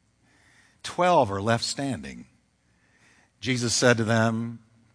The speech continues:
"Will you also leave?" I know that feeling.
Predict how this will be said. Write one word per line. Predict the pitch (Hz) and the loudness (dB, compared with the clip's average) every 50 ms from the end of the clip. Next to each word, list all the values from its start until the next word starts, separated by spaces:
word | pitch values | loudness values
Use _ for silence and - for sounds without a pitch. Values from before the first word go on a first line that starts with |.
| _ _ _ _ _ _ | _ _ _ _ _ _
"Will | 98 101 101 | -8 -6 -4
you | 95 95 113 123 139 156 160 151 82 - | -2 -2 0 0 -2 -2 -4 -8 -6 -2
also | 104 117 139 147 143 - 170 170 165 170 175 170 170 165 - _ _ _ _ | 2 2 4 2 2 -2 -4 -4 -4 -6 -8 -10 -14 -18 -20 _ _ _ _
leave?" | 98 92 90 101 123 139 151 165 170 165 - - - _ _ _ _ _ _ _ _ _ _ _ _ _ _ _ _ _ _ _ _ _ _ _ _ _ _ _ _ _ _ _ _ _ _ _ _ _ _ _ _ - | -10 -4 -2 -2 -2 -2 -4 -8 -12 -14 -16 -20 -20 _ _ _ _ _ _ _ _ _ _ _ _ _ _ _ _ _ _ _ _ _ _ _ _ _ _ _ _ _ _ _ _ _ _ _ _ _ _ _ _ -6
I | 104 143 | -4 0
know | 127 117 139 120 | 2 2 4 4
that | 92 92 92 - | 2 0 -2 -4
feeling. | - 104 85 76 71 69 65 - - | -6 -8 -8 -8 -10 -14 -18 -20 -20